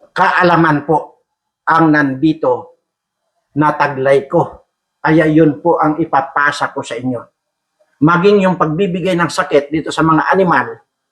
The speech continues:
sa totoo lang, ha, mayroon na po yung, yung, eh, talagang buwisit na buwisit ako. Mayroon na po tayong ginawan eh. Kaya lang, siyempre, ay,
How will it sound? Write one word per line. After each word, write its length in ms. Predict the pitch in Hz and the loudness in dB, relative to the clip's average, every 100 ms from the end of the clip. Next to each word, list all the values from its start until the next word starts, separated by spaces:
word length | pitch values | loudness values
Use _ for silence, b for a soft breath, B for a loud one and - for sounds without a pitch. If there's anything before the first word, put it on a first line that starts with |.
| _ _ _ _ | _ _ _ _
sa 140 | - | 0
totoo 300 | 147 139 226 | 2 2 2
lang, 340 | 170 131 123 - _ _ _ _ _ _ _ _ | 4 2 -2 -10 _ _ _ _ _ _ _ _
ha, 400 | 160 165 175 - _ | 2 2 0 -8 _
mayroon 240 | 214 254 | 2 4
na 140 | 247 - | 2 0
po 100 | 226 | -2
yung, 160 | 233 214 | -2 0
yung, 160 | 190 208 | 0 2
eh, 160 | 180 | 0
talagang 320 | 180 185 190 180 | 2 0 0 0
buwisit 300 | 185 196 185 | 0 2 0
na 100 | 165 | 0
buwisit 300 | 160 - 131 | -2 -4 -4
ako. 320 | 135 156 - _ _ _ _ _ _ _ _ - | -2 -2 -6 _ _ _ _ _ _ _ _ -2
Mayroon 240 | 208 233 | 0 2
na 80 | 220 | 0
po 160 | 226 214 | 2 2
tayong 300 | 202 208 185 | 2 0 0
ginawan 340 | 180 151 175 139 | 0 0 -2 -6
eh. 160 | 101 _ _ _ _ _ _ _ _ | -12 _ _ _ _ _ _ _ _
Kaya 220 | 240 254 | 0 2
lang, 100 | 233 | 2
siyempre, 400 | 247 226 185 135 113 _ _ _ _ - - _ _ _ | 0 -2 -2 -4 -6 _ _ _ _ -20 -20 _ _ _
ay, 160 | 196 | 2